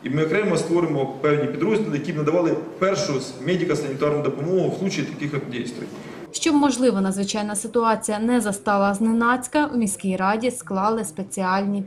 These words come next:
Speaker 2: пам'ятки.
Speaker 1: Вдруг, якщо є така ситуація, почнеться,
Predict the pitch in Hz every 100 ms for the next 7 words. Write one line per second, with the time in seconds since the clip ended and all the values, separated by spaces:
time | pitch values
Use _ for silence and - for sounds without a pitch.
0 | - 233 226 180 - - 175 - 247 -
1 | 254 190 - 190 - 160 180 185 160 151
2 | - - 208 233 - 120 127 160 - 156
3 | 123